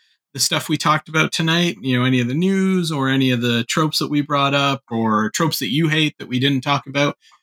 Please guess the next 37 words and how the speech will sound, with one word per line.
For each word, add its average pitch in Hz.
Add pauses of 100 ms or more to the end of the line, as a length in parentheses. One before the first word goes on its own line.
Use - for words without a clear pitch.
(140)
you 165
can 151
do 139
so 131
on 131
our 123
Facebook 151
page, 170
which 135
is 110
facebook 113
dot 117
com 120
slash 117
dance 120
robot 117
dance 110
podcast. 170 (320)
You 120
can 113
email 170
us 170
at 127
dance 127
robot 123
dance 127
podcast 127
at 117
gmail 123
dot 107
com. 185 (360)
We, 120
we 117
check 127
that 123 (640)
maybe 113
monthly. 143